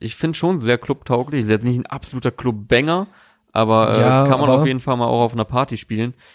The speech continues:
Speaker 1: Passt natürlich jetzt nicht ganz in die Jahres- und Gesellschaftszeit,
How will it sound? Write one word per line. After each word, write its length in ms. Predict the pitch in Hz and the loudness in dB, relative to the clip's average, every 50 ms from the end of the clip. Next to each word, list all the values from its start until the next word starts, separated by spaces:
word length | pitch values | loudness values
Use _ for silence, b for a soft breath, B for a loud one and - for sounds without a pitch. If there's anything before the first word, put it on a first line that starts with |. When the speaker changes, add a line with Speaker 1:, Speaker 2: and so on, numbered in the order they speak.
| b b b b b b b b | b b b b b b b b
Speaker 1:
Passt 220 | - - 135 135 - | -2 -2 0 2 2
natürlich 300 | 135 127 135 131 127 120 | 0 2 2 0 2 2
jetzt 320 | 123 120 - - - - | 0 -2 -4 -14 -20 -14
nicht 260 | - 123 120 117 - | -8 -6 -6 -6 0
ganz 220 | - 120 127 135 131 | 0 0 0 0 -2
in 80 | 123 | -2
die 100 | 120 117 | -2 0
Jahres- 400 | 113 113 117 127 127 131 127 - | 2 4 4 4 4 0 -2 -2
und 380 | - - 127 120 117 107 - - _ _ | -8 -8 -6 -6 -6 -8 -12 -20 _ _
Gesellschaftszeit, 1120 | 170 117 110 104 113 123 - - 120 104 - - - - - 110 107 113 131 135 - | -6 -4 0 2 2 2 2 0 -4 -4 -4 -12 -12 -8 -2 2 2 2 2 0 -4